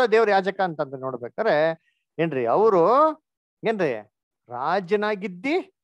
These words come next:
ಯಾಜಕನಾಗಿದ್ದ. ಆರೋನ ಒಂದು ಕುಟುಂಬದವರು, ಆಂಟ-, ಆರೋನಿನ ವರ್ಗದವ್ರು ಹೆಂಗಪ್ಪ ಇದ್ದಾರೆ? just ಒಂದ್ ಏನ್ರಿ ಯಾಜಕ.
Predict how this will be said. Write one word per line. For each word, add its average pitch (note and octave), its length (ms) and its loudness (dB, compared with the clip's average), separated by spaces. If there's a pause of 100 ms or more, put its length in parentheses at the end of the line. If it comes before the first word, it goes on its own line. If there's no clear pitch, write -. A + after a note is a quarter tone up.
(120)
ಯಾಜಕನಾಗಿದ್ದ. B2 560 -18
ಆರೋನ B3 420 2
ಒಂದು A#3+ 320 0
ಕುಟುಂಬದವರು, G#3 600 0
ಆಂಟ-, E3+ 320 -4
ಆರೋನಿನ G3 380 -4
ವರ್ಗದವ್ರು F3+ 460 -4
ಹೆಂಗಪ್ಪ D#3+ 220 -14
ಇದ್ದಾರೆ? G#3 200 -16
just D#4 260 -2
ಒಂದ್ C4 140 2
ಏನ್ರಿ G#3+ 260 0
ಯಾಜಕ. F#3+ 440 -4